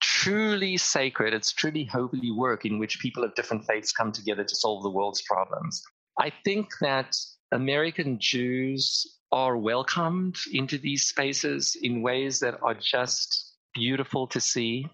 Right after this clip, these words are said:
Part of the privilege of my position as president and C E O of American Jewish World Service is that at least three or four times a year, I travel with those who I like to call our philanthropic partners,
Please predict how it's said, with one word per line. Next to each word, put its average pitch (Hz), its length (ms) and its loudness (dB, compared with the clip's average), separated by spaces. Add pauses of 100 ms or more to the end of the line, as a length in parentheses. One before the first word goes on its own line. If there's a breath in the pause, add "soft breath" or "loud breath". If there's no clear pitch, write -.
(260)
Part 151 180 2
of 147 100 -2
the 143 80 2
privilege 143 760 0
of 120 160 -2
my 113 200 2
position 120 580 0
as 113 120 -2
president 110 480 -4
and 107 160 -4
C 107 440 0
E 110 60 2
O 110 140 0
of 120 120 -2
American 104 420 -2
Jewish 101 340 -2
World 104 180 -2
Service 117 540 -2 (300)
is 135 100 0
that 131 160 0
at 135 160 0
least 160 680 0
three 135 200 2
or 123 80 -2
four 117 260 -2
times 107 420 0
a 107 60 -2
year, 95 400 -2 (300)
I 127 100 -2
travel 160 580 -2
with 135 200 -2
those 127 340 0
who 127 100 0
I 113 100 0
like 117 260 0
to - 100 -4
call 117 320 0
our 113 100 0
philanthropic 117 720 -2
partners, 170 840 -2